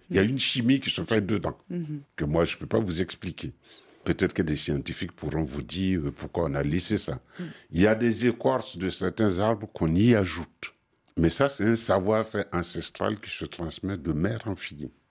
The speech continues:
Speaker 2: Hmm. Alors, au Bénin et ailleurs en Afrique de l'Ouest, en fait, la poterie, elle est fondamentale parce qu'elle se transmet, elle s'use, elle transmet aussi, euh, son goût.
Speaker 1: Là, vous parlez de cuisine parce qu'il y a certaines sauces, euh, vous parlez à un gourmand,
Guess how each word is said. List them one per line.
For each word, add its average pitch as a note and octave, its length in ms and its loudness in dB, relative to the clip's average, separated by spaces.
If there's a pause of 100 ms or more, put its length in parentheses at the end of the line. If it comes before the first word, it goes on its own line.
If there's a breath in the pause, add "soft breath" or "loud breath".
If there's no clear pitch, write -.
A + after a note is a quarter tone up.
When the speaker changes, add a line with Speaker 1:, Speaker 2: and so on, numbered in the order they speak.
Speaker 2:
Hmm. D#3+ 240 -8 (460 loud breath)
Alors, D3+ 240 -2
au D3+ 100 4
Bénin C#3+ 420 0 (260)
et D3+ 180 0
ailleurs D#3 400 2
en C3+ 120 -4
Afrique C3+ 320 -8
de C#3+ 80 -2
l'Ouest, F3+ 300 -2
en D3+ 100 0
fait, E3 240 -4
la C3+ 100 0
poterie, D#3 520 2
elle B2+ 160 -4
est C3 40 -6
fondamentale C3+ 680 0
parce - 180 -8
qu'elle B2+ 200 -4
se - 160 -2
transmet, D#3 840 -2 (460 loud breath)
elle B2+ 200 -2
s'use, E3 580 -4
elle C3 120 -4
transmet - 540 -4
aussi, - 420 -2
euh, B2 240 0
son D3 300 -2
goût. G#3 240 0 (680 loud breath)
Speaker 1:
Là, G#2+ 160 6
vous G2 160 -4
parlez F#2+ 300 0
de F#2 140 -2
cuisine F#2 580 0
parce E2 200 2
qu'il E2+ 120 2
y E2 40 6
a D#2+ 100 2
certaines A2+ 560 0
sauces, G#2+ 640 0
euh, C#2+ 460 -2
vous D#2+ 260 -4
parlez G2 260 4
à A#2+ 60 6
un G#2+ 100 2
gourmand, F2 460 -2